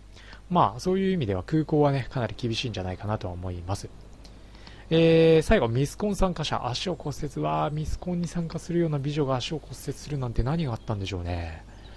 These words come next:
えー、では、メモを最後に確認しましょう。ちょっといつも見てもよくわからないメモではあるんですが、「チームの働きは個人の働きで決まる」と。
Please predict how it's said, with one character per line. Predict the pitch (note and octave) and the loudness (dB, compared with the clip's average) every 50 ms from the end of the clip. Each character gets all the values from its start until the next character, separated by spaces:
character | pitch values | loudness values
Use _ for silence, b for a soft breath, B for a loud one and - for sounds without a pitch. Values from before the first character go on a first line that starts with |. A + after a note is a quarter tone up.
| B B B B B B B B B B B B | B B B B B B B B B B B B
え | D3 D3+ D3+ D3+ D3+ D3 D3 D3 | 4 6 8 8 8 8 6 6
ー、 | C3+ | 6
で | F#3 G3 F#3 | 8 8 8
は、 | C#3 A#2+ C3+ D3 D3 - - - - - - - - - - - - - - - - - - | 10 10 8 8 8 4 -2 -20 -20 -20 -20 -20 -20 -20 -20 -20 -20 -20 -20 -20 -20 -12 -4
メ | - C3 D#3 | 0 2 2
モ | D#3 D3 C3 A2 G#2 | 4 4 2 2 2
を | G#2 | 2
最 | - C3 C3+ A#2+ | 2 2 2 2
後 | A2 G2 | 0 -2
に | G2+ | -6
確 | - - G#2 G#2 A2+ | -4 -4 -2 0 0
認 | C3+ C3+ | 0 0
し | A#2 B2+ | 0 0
ま | B2+ A#2+ | 0 2
し | C3+ | 2
ょ | A#2 | 2
う。 | - | 2
ち | - | 2
ょ | D3 | 0
っ | |
と | - D3 | 0 0
い | D3+ | 0
つ | - E3 | 0 0
も | C#3 A#2+ | -2 -2
見 | A2+ A#2 | 0 0
て | - A2 | 0 2
も | G2+ G#2+ | 2 2
よ | A#2+ B2 | 2 2
く | - A2+ | 2 2
わ | G2+ F#2+ | 2 2
か | - - C3 | 2 2 4
ら | C3+ E3+ | 4 4
な | D#3 B2 | 4 4
い | G#2+ | 2
メ | G2+ G#2+ G#2 | 0 -2 -2
モ | G2+ G2+ | -2 -4
で | F#2+ | -4
は | F2+ F2+ G2 | -2 -2 -2
あ | G#2+ | -2
る | A2 | -2
ん | F#2+ | -4
で | F2 F2+ | -6 -8
す | - - | -6 -4
が、 | B2 B2 | -4 -2
「チ | - - G3+ | 2 2 2
ー | G3+ | 2
ム | E3 C#3 | 2 -2
の | A#2+ | -6
働 | F#2+ G2 G#2 G#2+ G2+ G#2 F#2+ | -6 -6 -6 -4 -6 -6 -4
き | G#2 | -6
は | G2+ G2 | -6 -4
個 | - C3+ | -4 -4
人 | B2 A#2+ A2+ | -4 -4 -6
の | G2+ F2+ | -8 -8
働 | F#2 - A2 A#2 B2 | -6 -4 -2 -2 -2
き | - B2+ | -4 -4
で | G#2+ G#2+ | -4 -6
決 | G2+ - - G2 | -6 -8 -10 -10
ま | F#2 | -8
る」 | F#2 G2 | -8 -8
と。 | - A2 | -10 -14